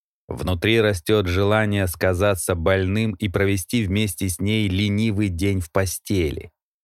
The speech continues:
Сейчас им редко удаётся пересечься с утра. Открытие галереи заставляет её подниматься ни свет ни заря. Но скоро всё начнёт возвращаться в привычный график.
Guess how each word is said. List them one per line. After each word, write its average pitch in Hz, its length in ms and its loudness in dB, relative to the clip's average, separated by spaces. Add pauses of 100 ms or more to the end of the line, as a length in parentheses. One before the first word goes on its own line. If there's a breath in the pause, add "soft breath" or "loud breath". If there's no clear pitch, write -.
(100)
Сейчас 104 520 0
им 110 140 2
редко 117 360 0
удаётся 92 580 0
пересечься 101 800 -2
с - 140 -8
утра. 87 500 -2 (540)
Открытие 95 560 -2
галереи 98 600 2
заставляет 95 760 0
её 95 240 0
подниматься 98 680 0
ни 98 140 0
свет 95 460 0
ни 98 160 0
заря. 98 580 0 (420)
Но 80 240 -4
скоро 104 680 0 (180)
всё - 300 -2
начнёт 92 560 -2
возвращаться 82 840 -2
в - 100 -14
привычный 73 560 -4
график. - 640 -6